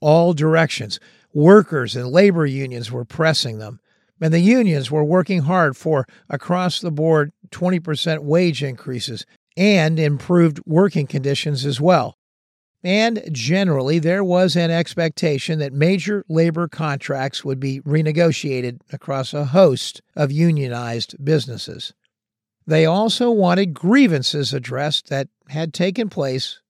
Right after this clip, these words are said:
as a result of actions taken for political reasons under the Batista regime.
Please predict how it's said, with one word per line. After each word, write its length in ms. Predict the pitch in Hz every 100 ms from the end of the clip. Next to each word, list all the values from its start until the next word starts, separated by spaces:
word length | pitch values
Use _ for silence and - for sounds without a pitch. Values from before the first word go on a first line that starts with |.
| -
as 180 | 131 139
a 80 |
result 420 | 175 170 156 165 196
of 120 | 185
actions 520 | 180 165 - 156 -
taken 400 | 180 143 - 135
for 360 | - 147 127 127
political 540 | - 170 214 151 123
reasons 520 | 113 120 131 127 - _ _ -
under 320 | 156 143 135
the 100 | 131
Batista 520 | 135 - 175 - 135
regime. 560 | 127 131 180 170 123